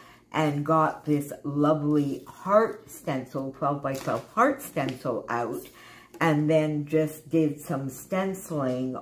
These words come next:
all over that page, of course, except for the middle here, which was going to be covered up.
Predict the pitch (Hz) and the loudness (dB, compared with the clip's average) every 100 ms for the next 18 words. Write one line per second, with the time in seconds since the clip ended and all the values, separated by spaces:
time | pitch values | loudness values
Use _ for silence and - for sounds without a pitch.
0 | - 143 151 147 139 139 - - 147 151 | -6 -2 2 2 2 0 -6 -4 2 4
1 | 147 143 131 123 - - 131 113 - - | 4 0 -2 -2 -6 -6 -4 -4 -6 -12
2 | - 165 123 107 104 - - - - - | -2 0 0 -2 -6 -8 -10 -10 -12 -14
3 | - - - 107 104 110 107 107 95 95 | -14 -16 -12 -10 -8 -8 -8 -10 -12 -12
4 | - 117 - 117 117 - 123 - 127 113 | -14 -18 -12 -10 -10 -10 -12 -10 -10 -4
5 | 143 233 247 | 0 0 0